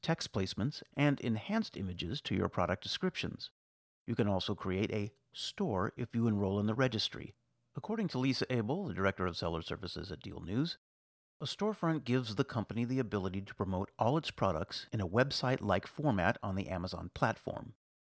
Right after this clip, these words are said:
Further, Abel explains that Amazon likes to test new tools with brand-registered sellers. She says they seem to test perks like advertising tools with brand-registered companies. This gives brand-registered companies a leg up. However,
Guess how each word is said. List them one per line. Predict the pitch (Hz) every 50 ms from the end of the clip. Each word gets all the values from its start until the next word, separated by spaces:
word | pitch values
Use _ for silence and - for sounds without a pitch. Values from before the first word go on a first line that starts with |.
| _ _ _
Further, | - 190 196 190 139 127 156 -
Abel | - 113 98 101
explains | 107 - - - - 101 92 92 101 -
that | - 87 90 - -
Amazon | 131 156 180 180 143 107 110 98 98 98
likes | 98 95 98 - -
to | - 110 107 _ -
test | - - 180 - - -
new | - 113 104
tools | 101 - - 147 113 98 98 104 107
with | 110 110 - _
brand-registered | - 92 92 90 92 90 87 87 85 90 - - 98 85 -
sellers. | - - - 160 - - - - - - - _ _ _ _
She | - -
says | 202 - 214 196 180 156
they | 175 175 170 170
seem | - - - 196 190
to | 170 151
test | - - - 165 156 - - - _
perks | - 143 139 - - -
like | - 95 95 98 -
advertising | - 104 117 123 131 - 135 131 127 120 123 120 113
tools | - 127 110 107 113 110
with | 107 98 87 -
brand-registered | - 92 95 95 92 92 95 92 85 95 - - 92 87 -
companies. | - - 165 - 101 90 82 - - - - _ _ _ _ _ _ _ _
This | 170 196 -
gives | - 135 113 101 104 113
brand-registered | - - 101 104 117 127 113 90 87 78 98 - - - 90
companies | - - 78 - 85 90 98 -
a | 104
leg | 92 90 87 85 85 90 85 -
up. | - 143 113 - _ _ _ _ _ _ _ _ _
However, | - 92 87 101 117 87 78 85 -